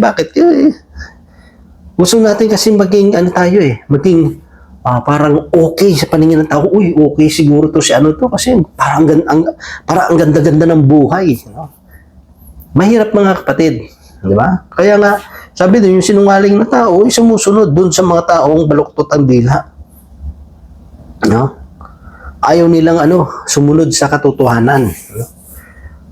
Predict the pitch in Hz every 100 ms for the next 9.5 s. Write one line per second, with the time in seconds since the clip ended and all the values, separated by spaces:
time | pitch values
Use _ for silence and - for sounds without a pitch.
0 | - - - - 175 190 143 175 - 233
1 | 143 143 135 - - - _ - 131 185
2 | 214 226 233 110 170 185 185 185 175 175
3 | 165 151 147 127 - 82 _ _ - -
4 | - - - 98 104 110 - - - -
5 | - - - 226 220 214 240 220 233 226
6 | 214 196 202 160 160 160 160 151 - 143
7 | 143 - - 147 135 131 120 120 - 131
8 | 123 131 - - 127 120 120 107 - 151
9 | 117 - - - 113